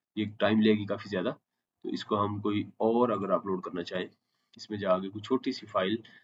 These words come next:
देखते हैं अगर हमारे पास है कोई, अ, जो हमने इधर की थी for example ग्राफिक डिजाइन में लुकअप टेबल, <clears throat> ग्रेडियंट और ये फाइल्स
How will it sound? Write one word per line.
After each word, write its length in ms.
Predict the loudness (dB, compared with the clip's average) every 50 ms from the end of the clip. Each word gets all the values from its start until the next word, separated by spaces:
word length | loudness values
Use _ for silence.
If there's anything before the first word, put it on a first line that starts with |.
| _ _ _ _ _
देखते 280 | -6 -4 -4 -2 0 0
हैं 80 | 0
अगर 120 | 0 0 -2
हमारे 220 | -2 -2 -2 -2 -2
पास 220 | -4 -4 -4 -4
है 140 | -4 -4 -4 -2
कोई, 180 | -2 -2 -2
अ, 880 | -4 -6 -12 -20 -20 -20 -20 _ _ -8 -6 -4 -2 -2 -2 -2 -2 -4 -8 _ _ _ _ _ _
जो 300 | -8 -8 -4 -4 -4 -4
हमने 380 | -4 -8 -8 -6 -4 -4 -4 -4 -8 -14 -20 -20 -20 -20 -20 _ _ _ _ _ _ _ _ _ -10
इधर 480 | -6 -4 -4 -2 0 0 0 0 0 -2 0
की 120 | 0 2 2 2
थी 340 | 0 -2 -4 -2 -2 -2 -4
for 140 | -4 -8 -8
example 520 | -8 -6 -6 -8 -8 -8 -6 -6 -6 -6 -6 -10 -16 -20 -20 _ _ _ _ _ _ _ _ _ _ _ _ _ -20 _ _ _ _ _ _ _ _ _ _ _
ग्राफिक 340 | -4 -4 -4 -2 -2 -4 -4
डिजाइन 320 | -4 -4 -2 0 2 4 4
में 220 | 4 4 4 2
लुकअप 580 | 0 -2 -6 -14 _ -16 -14 -14 -12 -14 -16 -10 -6
टेबल, 400 | -6 -4 -2 -2 -2 -2 -2 -4 -8 _ _
<clears throat> 120 | -4 -2 -2
ग्रेडियंट 580 | 0 0 0 0 0 0 0 0 0 -2 -2 -4
और 180 | -4 -4 -4
ये 200 | -2 -2 -2 -2 -2
फाइल्स 480 | -4 -6 -6 -4 -4 -4 -4 -8 -12